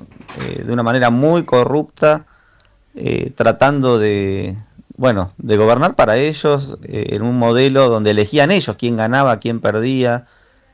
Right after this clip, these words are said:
eh, en el sentido de elegir qué empresarios podían importar y cuáles no, eh, de elegir,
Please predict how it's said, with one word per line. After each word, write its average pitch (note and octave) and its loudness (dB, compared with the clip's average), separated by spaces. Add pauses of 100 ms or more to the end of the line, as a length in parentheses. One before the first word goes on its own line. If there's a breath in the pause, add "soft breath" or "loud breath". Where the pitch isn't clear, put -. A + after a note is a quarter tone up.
(180)
eh, - -6
en A2 -2
el G#2 -4
sentido A#2 0
de G#2+ 4
elegir A#2 -2
qué B2+ 0
empresarios B2 0
podían A#2 0
importar G#2 -2
y A#2+ -2
cuáles G2+ -2
no, C3+ 0 (720 soft breath)
eh, G2 0
de A2+ 2
elegir, D3 0